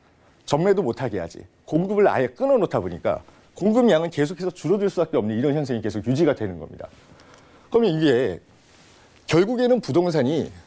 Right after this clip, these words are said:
우리가 살고자 하는 주거 개념이 아니라 이거를 내가 지금 사놓으면 한두 해 있다가 진짜 큰 돈이 되겠구나 하고 사람들 눈이 쏠릴 수밖에 없는 현상이 지금 일어나고 있는 거예요.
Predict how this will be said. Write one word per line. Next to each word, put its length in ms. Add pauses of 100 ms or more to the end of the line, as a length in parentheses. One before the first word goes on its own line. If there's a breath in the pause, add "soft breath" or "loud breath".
(160)
우리가 380
살고자 640
하는 240
주거 380
개념이 360
아니라 400 (960 soft breath)
이거를 420
내가 220
지금 320
사놓으면 580 (380)
한두 420
해 100
있다가 260
진짜 280
큰 300
돈이 200
되겠구나 440
하고 160
사람들 360
눈이 180
쏠릴 260
수밖에 320
없는 220
현상이 280
지금 180
일어나고 340
있는 160
거예요. 340